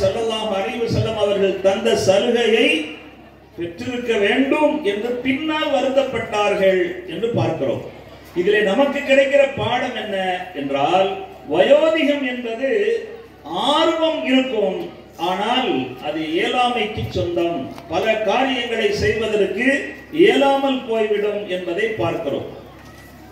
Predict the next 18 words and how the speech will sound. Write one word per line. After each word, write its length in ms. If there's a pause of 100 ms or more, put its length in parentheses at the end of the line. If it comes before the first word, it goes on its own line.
(320)
எத்தனையோ 400 (220)
வயோதிகர்கள், 840
முதியவர்களுக்கு 800 (560)
நேரம் 460
இருக்கிறது, 420 (840)
ஓய்வு 380 (120)
நேரம் 380
இருக்கிறது, 440 (320)
மனதிலே 500 (280)
ஆசையும் 440 (160)
ஆர்வமும் 500
இருக்கிறது, 460 (720)
நீண்ட 200 (120)
நேரம் 340
நின்று 360 (100)
வணங்க 280 (120)
வேண்டும் 380
என்கிற 240